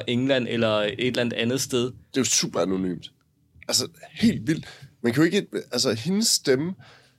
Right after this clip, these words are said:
Speaker 2: den er så produceret. Jeg synes, den er så lidt genkendelig i virkeligheden. At det er måske også det, der er problemet, ikke? At det bare, det kunne være hvem som helst, der sang det der.
Speaker 1: Det, det, det kunne, det kunne det nemlig hvem som helst. Altså,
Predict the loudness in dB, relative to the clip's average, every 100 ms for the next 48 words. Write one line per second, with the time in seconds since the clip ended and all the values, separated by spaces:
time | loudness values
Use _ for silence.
0 | _ _ 0 2 2 0 0 -4 -4 -2
1 | 2 2 4 2 0 -2 -4 0 2 2
2 | 2 4 2 0 -2 2 2 2 0 0
3 | 0 2 2 0 -2 0 0 0 0 0
4 | -2 _ -20 _ _ _ -10 -2 0 0
5 | 0 0 -2 -2 -2 0 0 -2 -4 -4
6 | 0 0 -2 -4 2 2 2 0 -2 -2
7 | -4 0 0 0 0 0 0 -4 -6 -2
8 | -4 -2 -4 0 0 0 0 0 2 2
9 | 2 2 2 -2 -2 -4